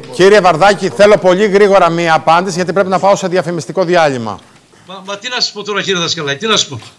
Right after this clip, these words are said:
Speaker 2: Σας είπα, σας είπα στη, στο, στον πρόλογό μου ότι ο, ο, ο, ο κύριος Βεζιρόπουλος, η κυβέρνηση, φέρνει στη Βουλή ένα νομοσχέδιο που αφορά την εσωμάτωση,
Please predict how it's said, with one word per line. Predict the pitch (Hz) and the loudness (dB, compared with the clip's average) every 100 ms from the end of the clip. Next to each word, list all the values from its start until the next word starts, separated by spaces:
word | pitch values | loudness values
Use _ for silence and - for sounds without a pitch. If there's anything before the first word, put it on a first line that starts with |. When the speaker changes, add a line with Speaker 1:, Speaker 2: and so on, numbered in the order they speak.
| _ _ _ | _ _ _
Speaker 2:
Σας | - 240 - | -2 0 2
είπα, | 302 190 - 247 | 0 -4 -10 -12
σας | 226 262 | -4 0
είπα | 302 302 - | 0 -2 -6
στη, | 254 247 - _ | -6 -10 -12 _
στο, | - 277 262 | -10 -6 -4
στον | 285 | -4
πρόλογό | 247 311 294 285 294 | 0 2 2 2 0
μου | 185 117 - _ _ _ | -2 -10 -20 _ _ _
ότι | 269 294 294 160 - _ _ _ | -4 -4 -4 -14 -16 _ _ _
ο, | - | -6
ο, | 247 277 240 - 226 240 233 233 | -4 0 -2 -2 -6 -6 -6 -4
ο, | |
ο | 220 | -4
κύριος | 214 294 277 | -2 -4 -4
Βεζιρόπουλος, | 277 240 277 269 262 160 190 | -4 -2 0 -2 -2 -12 -12
η | |
κυβέρνηση, | 220 233 285 254 180 - _ _ _ | -10 -4 -2 -2 -4 -12 _ _ _
φέρνει | - 285 294 | -2 -2 -2
στη | - 254 | -4 -6
Βουλή | 247 262 269 - - _ _ - | -8 -4 -4 -4 -14 _ _ -8
ένα | 269 294 254 | -2 -2 -2
νομοσχέδιο | 226 220 180 285 269 240 | -6 -6 -4 -4 -2 -4
που | 226 233 | -4 -4
αφορά | 185 247 254 - - _ _ | -2 0 0 -2 -10 _ _
την | - 262 | -8 -4
εσωμάτωση, | 247 254 262 285 - 170 | -2 0 2 2 0 -10